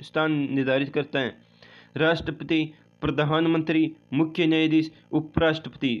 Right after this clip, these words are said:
दिल्ली के अलावा कहीं पे भी पीठ स्थापित कर सकते हैं दोस्तों। आंसर है दोस्तों, मुख्य न्यायाधीश द्वारा। यदि मुख्य न्यायाधीश राष्ट्रपति के अनुमोदन से ऐसा स्थान सुनिश्चित के लिए नियुक्त कर सकते हैं दोस्तों सुनवाई के लिए।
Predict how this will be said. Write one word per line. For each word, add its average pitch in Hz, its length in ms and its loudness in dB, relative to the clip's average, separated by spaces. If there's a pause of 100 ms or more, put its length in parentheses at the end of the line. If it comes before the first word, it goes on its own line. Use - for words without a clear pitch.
दिल्ली 170 420 0
के 170 140 -2
अलावा 160 420 2
कहीं 151 560 -4
पे 175 140 0
भी 160 240 2 (400)
पीठ 165 180 0
स्थापित - 460 -6
कर 156 140 -2
सकते 147 280 -6
हैं 131 100 -2
दोस्तों। 120 340 -6 (460)
आंसर 170 420 0
है 170 60 0
दोस्तों, 165 460 -2 (1040)
मुख्य 165 460 2
न्यायाधीश 156 540 2
द्वारा। 120 320 0 (760)
यदि 156 380 2
मुख्य 175 340 2
न्यायाधीश 160 480 2
राष्ट्रपति 156 400 -2
के 165 60 0 (100)
अनुमोदन 170 560 0
से 160 200 -2 (120)
ऐसा 160 320 -2
स्थान 156 460 -2
सुनिश्चित 156 600 -2
के 151 100 0
लिए 156 320 0 (300)
नियुक्त 156 240 2
कर 175 140 2
सकते 156 320 -4
हैं 147 80 0
दोस्तों 143 240 -2
सुनवाई 143 440 0
के 147 140 -2
लिए। 120 240 -2